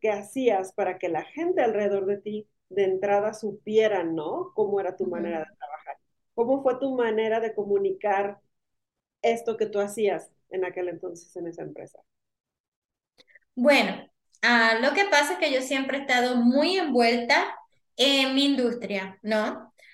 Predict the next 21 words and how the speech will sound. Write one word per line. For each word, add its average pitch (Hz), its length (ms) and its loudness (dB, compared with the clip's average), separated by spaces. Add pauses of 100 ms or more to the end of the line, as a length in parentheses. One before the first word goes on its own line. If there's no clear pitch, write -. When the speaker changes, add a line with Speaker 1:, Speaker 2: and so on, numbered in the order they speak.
Speaker 2:
Así 247 640 0
que, 247 800 4
este, 190 920 0 (280)
yo 254 220 2
siempre 247 480 2
he 233 80 4
ido 220 200 4
a 208 120 0
conferencias, 226 1160 0 (100)
yo 220 100 -4
siempre 226 380 -2
he 214 40 -2
estado 196 320 0
haciendo 190 440 -4
networking, 233 1040 -2 (320)
yo 226 260 2
siempre 247 420 0
he - 40 -4
estado 226 280 2
envuelta 220 1040 2
en, 214 680 -2